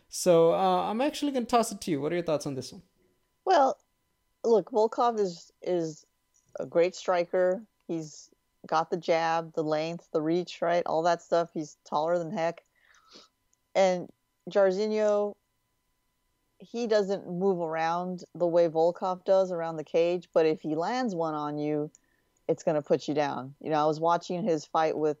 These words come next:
Speaker 2: Augusto Sakai, and, like, I literally rewound it, like, five times because the finishing sequence, the, the, the right hand shot that's, that hit Sakai,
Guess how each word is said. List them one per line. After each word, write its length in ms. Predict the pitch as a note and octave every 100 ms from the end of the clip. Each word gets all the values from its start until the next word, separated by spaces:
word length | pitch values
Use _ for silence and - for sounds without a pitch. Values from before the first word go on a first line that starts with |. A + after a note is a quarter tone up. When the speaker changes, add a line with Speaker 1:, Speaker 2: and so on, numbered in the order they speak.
| - _
Speaker 2:
Augusto 480 | D#3+ D3 E3+ - F3
Sakai, 600 | D#3 D3 - F3 E3 D3+ D3
and, 160 | D3+
like, 260 | D3+ D3+ C#3 _ _ _ _ _ _ _ _ _ _
I 120 | A3
literally 600 | A#3+ A3+ A3+ A#3+ A#3 A3+
rewound 460 | G3+ F#3 F3+ E3 E3
it, 100 | D#3+
like, 200 | - D3 -
five 220 | D#3+ D#3
times 320 | F3 D#3+ D3+
because 520 | D3 D3+ D#3+ D3 C#3+ -
the 80 | -
finishing 480 | - G3+ A3 - F3
sequence, 580 | G3 F#3+ F3 D#3 - _ _ _ _ _ _ _ _ _
the, 340 | E3+ F#3+ F3+ E3+
the, 240 | F3 F3 -
the 100 | F#3
right 260 | E3 G3 C#4
hand 220 | D4 B3
shot 360 | G#3 G3 F#3 -
that's, 320 | E3+ - - -
that 160 | F3 D3+
hit 180 | B3 -
Sakai, 480 | F#3 E3 D#3 D3+